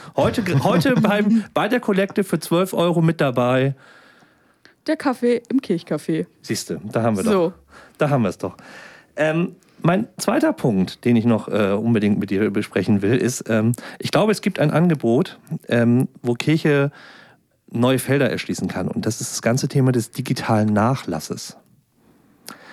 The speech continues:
Speaker 1: Also, was machen wir eigentlich, ähm, gerade wir Generation, wenn wir mal sterben sollten,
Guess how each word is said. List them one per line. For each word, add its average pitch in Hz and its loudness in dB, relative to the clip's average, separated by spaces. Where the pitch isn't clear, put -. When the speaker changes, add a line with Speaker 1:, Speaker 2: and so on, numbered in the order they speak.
Speaker 1:
Also, 120 2
was 156 0
machen 190 2
wir 160 4
eigentlich, 147 -2
ähm, 123 2
gerade 127 0
wir 156 2
Generation, 127 2
wenn 123 2
wir 143 4
mal 127 2
sterben 139 0
sollten, 101 2